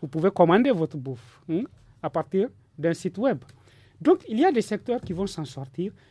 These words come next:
En fait, il faut avoir une réflexion objective. Il y a des secteurs qui ont besoin nécessairement de soutien. Moi, le secteur dans lequel je suis,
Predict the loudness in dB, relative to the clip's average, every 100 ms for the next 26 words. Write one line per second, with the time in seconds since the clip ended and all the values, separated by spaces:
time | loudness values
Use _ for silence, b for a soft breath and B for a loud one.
0 | 0 2 2 0 2 6 6 4 -4 -8
1 | -6 -8 -8 -10 -8 -12 -12 -18 _ _
2 | _ -6 -4 -4 -8 -12 -12 -14 -20 _
3 | b b b 0 4 4 2 -2 -6 -4
4 | -6 -8 _ -6 -6 -4 -8 -6 -6 -4
5 | 2 2 2 -4 -4 -6 -4 -8 -10 -14
6 | -14 -18 -18 b b 0 4 4 4 2
7 | 0 2 -2 -2 -4 -6 -10 -12 -14 -14